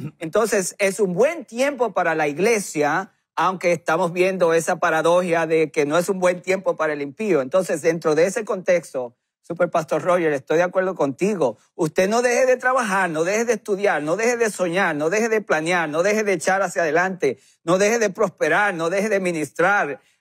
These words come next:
Al contrario, haga planes y deje que el Señor ajuste en el, en el, en el camino. Y cuando el Señor decida,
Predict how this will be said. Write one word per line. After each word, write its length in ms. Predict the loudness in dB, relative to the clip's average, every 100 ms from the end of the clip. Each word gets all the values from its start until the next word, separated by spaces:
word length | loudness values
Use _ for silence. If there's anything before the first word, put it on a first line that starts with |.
| _
Al 220 | -2 -2
contrario, 640 | -2 -2 0 0 0 0 -2
haga 320 | 0 0 0
planes 560 | 0 0 0 -4 -8 -8
y 60 | -6
deje 220 | -4 -2
que 100 | -4
el 60 |
Señor 300 | -2 -2 0
ajuste 600 | 0 0 -2 -2 0 -2 -2
en 180 | -8 -4
el, 220 | -6 -6 -10
en 160 | -6
el, 180 | -6 -6
en 160 | -6 -4
el 120 | -4
camino. 420 | -4 -4 -6 -8
Y 60 | -2
cuando 240 | -2 0
el 80 | 0
Señor 340 | 0 2 2
decida, 600 | 2 -2 -2 0 0 -4